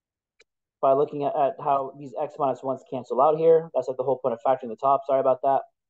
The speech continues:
We can cancel out these x minus ones. And the reason we're gonna do that is because that makes our L C D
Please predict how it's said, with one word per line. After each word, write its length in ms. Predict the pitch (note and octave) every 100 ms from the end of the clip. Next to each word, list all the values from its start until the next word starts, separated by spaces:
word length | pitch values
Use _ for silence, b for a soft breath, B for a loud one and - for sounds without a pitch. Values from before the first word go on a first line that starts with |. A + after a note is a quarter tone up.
| _ _ _
We 120 | - F3+
can 100 | F3+
cancel 300 | F#3+ F#3 G3
out 60 |
these 120 | D#3
x 220 | B2 C#3+ -
minus 260 | A#2+ A2+
ones. 440 | C3+ D3+ E3 E3 _ _ _ _ _ _ _ _ _ _ _ _ _ _ _ _ _ _ _ _ -
And 120 | C3+
the 60 | C3
reason 220 | C#3+ B2+
we're 60 | A#2+
gonna 220 | A2+ D#3+
do 0 |
that 320 | D#3+ D#3 D#3 -
is 140 | D#3+ B2+
because 720 | C3 - A#2+ A#2+ A#2 - _ - _ -
that 100 | C3+
makes 200 | B2 -
our 80 |
L 140 | G2+ A#2
C 160 | A#2+
D 260 | A#2 B2+ C3+